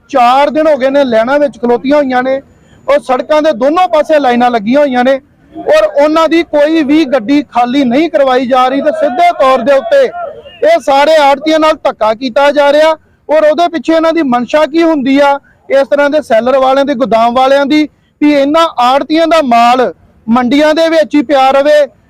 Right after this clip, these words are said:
ਤੇ ਜਿਸ ਤਰ੍ਹਾਂ ਮੌਸਮ ਵੀ ਖਰਾਬ ਆ, ਫਿਰ ਇਹ ਆਪਣੀ ਕਾਟ ਲਾ ਕੇ ਉਹਨਾਂ ਤੋਂ ਸਸਤੇ ਭਾਅ ਦੇ ਉੱਪਰ ਮਾਲ ਚੁੱਕਦੇ ਨੇ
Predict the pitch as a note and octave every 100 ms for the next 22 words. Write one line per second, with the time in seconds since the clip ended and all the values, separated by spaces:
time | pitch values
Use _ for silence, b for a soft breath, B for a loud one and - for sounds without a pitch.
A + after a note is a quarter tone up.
0 | _ D#4 A3 C4+ G#3+ D4 C4+ A#3+ C4 E4
1 | D#4+ E4 C#4+ C#4 C4+ C#4+ D4 C#4 C#4 D4
2 | C#4 - D4 - A#3+ B3 C4+ D4+ C4+ B3+
3 | B3 B3+ G#3 b b b C4 D4 D#4+ D#4+
4 | D#4+ D#4+ - B3+ B3 D#4 E4+ E4+ D4 A#3+
5 | A#3+ C4 - C#4 C#4+ C#4 B3+ A#3 A3+ C4
6 | A#3+ A#3 C#4+ D4 D4 D4+